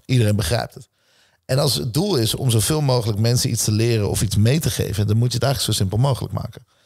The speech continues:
Want dan bereik je je doel. Eh, en anders, you're just trying to be cool. Ehm, en dat is het niet. Dus ik ging nadenken, toen dacht ik, oké, time management. Wat voor dingen wil ik doen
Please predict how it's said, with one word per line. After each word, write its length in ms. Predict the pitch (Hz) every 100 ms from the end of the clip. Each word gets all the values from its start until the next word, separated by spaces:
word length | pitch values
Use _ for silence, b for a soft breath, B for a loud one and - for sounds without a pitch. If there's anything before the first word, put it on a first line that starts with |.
| b b
Want 140 | 127
dan 120 | 151
bereik 280 | 127 107 110
je 100 | -
je 40 | 131
doel. 240 | 90 - _ _ _ _ _
Eh, 440 | - 107 104 98 -
en 100 | 120
anders, 340 | 131 117 101
you're 200 | 110 113
just 220 | 98 107 -
trying 180 | 117
to 60 | 110
be 100 | 107
cool. 300 | - 127 - _ _ _
Ehm, 680 | - 101 98 98 101 101 98 101 101 104 113 - -
en 100 | 123
dat 160 | 185
is 60 | 196
het 80 | 143
niet. 200 | 110 170
Dus 220 | 147 - - _ _ _ _ _ _ _ -
ik 140 | 143 -
ging 160 | 156
nadenken, 420 | 131 135 160 156
toen 100 | 131
dacht 140 | 120 113
ik, 100 | 117
oké, 300 | 107 53 104 _ b b b b b _
time 300 | 151 139 123
management. 760 | 104 101 98 95 57 - - _ _ _ _ _ _ _ _ _ _ _ -
Wat 400 | 110 104 156 -
voor 240 | 160 113
dingen 300 | 110 117 107
wil 160 | 104 104
ik 180 | 98
doen 300 | 92 98 180